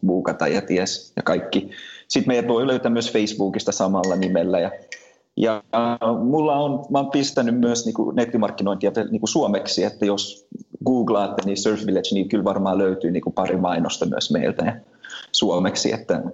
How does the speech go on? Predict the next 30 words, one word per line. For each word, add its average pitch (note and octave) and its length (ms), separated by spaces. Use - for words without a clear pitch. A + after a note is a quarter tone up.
meillä A2+ 320
on, A#2+ 280
meitä A#2+ 180
kyllä C3+ 140
kiinnostaisi C3+ 420
ihan A2+ 120
hirveästi A2 320
saada - 220
myös F#2+ 220
suomalaisia - 580
sinne, - 340
kun - 140
mun G#2+ 140
mielestä G2+ 260
tää G2 240
surf-elämäntyyli - 2000
on G#2+ 100
myös A2+ 200
kasvamassa G#2 500
Suomessa, G2+ 640
että - 240
mulla F#2+ 220
on G2 200
aika - 200
paljon A2 200
kavereita, G#2 400
joita - 160
kiinnostaisi - 560
hirveästi, F#2 440
niin, G#2+ 300